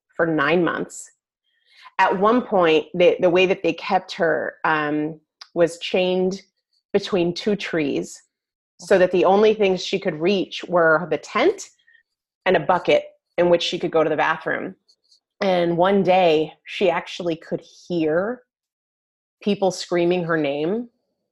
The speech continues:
who were searching for her. But one of her captors held a knife to her throat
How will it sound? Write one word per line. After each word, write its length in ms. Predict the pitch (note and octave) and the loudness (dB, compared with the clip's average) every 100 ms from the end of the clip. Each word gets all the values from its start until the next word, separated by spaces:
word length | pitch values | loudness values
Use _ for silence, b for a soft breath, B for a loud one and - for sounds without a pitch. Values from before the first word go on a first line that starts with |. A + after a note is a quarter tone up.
| _ - | _ -2
who 100 | F3+ | -2
were 120 | E3 | -2
searching 460 | - C#3+ - F#3 F#3 | -4 -6 -4 -6 -4
for 140 | G#3 | -2
her. 300 | A#3 C4+ C#4 _ _ _ _ _ _ _ _ _ _ - | 0 -2 -6 _ _ _ _ _ _ _ _ _ _ -2
But 160 | G3 F#3 | 0 2
one 180 | F#3+ | 2
of 100 | F#3 | 2
her 140 | - F3+ | 0 -4
captors 920 | - G3 G3+ - D#3 D#3 D#3 - - _ _ _ _ - | 0 0 0 0 0 2 0 -2 -16 _ _ _ _ -12
held 320 | - F#3 E3 | -2 0 2
a 40 | |
knife 300 | E3 F#3+ G3+ | 0 0 -2
to 160 | - - | -8 -8
her 80 | - | -8
throat 480 | - C3+ - - | -4 -2 -2 -4